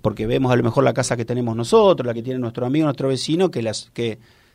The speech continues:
nosotros pensamos a veces, no sé, en una ampliación de la casa o en una cuestión más onerosa,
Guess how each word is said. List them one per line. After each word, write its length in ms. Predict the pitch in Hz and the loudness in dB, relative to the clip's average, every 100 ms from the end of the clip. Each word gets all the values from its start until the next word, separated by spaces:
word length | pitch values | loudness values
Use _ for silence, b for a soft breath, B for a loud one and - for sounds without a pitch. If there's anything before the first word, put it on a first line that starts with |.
| - | -10
nosotros 240 | 120 135 | -4 -2
pensamos 340 | 135 117 131 | -2 -4 -2
a 40 | 127 | -2
veces, 220 | 135 131 | -2 -4
no 40 | 120 | -4
sé, 140 | 131 | -4
en 80 | 117 | -2
una 120 | 123 | -2
ampliación 480 | 120 117 110 - 135 | -4 -4 -6 -2 -2
de 60 | 123 | 0
la 120 | 113 | 0
casa 420 | 147 147 127 - | 2 2 0 -2
o 100 | 120 | -4
en 60 | 123 | -2
una 120 | 131 | -4
cuestión 400 | 127 120 139 135 | -6 -6 -4 -2
más 180 | 135 131 | -2 -2
onerosa, 540 | 127 123 196 170 101 | -2 0 2 2 -2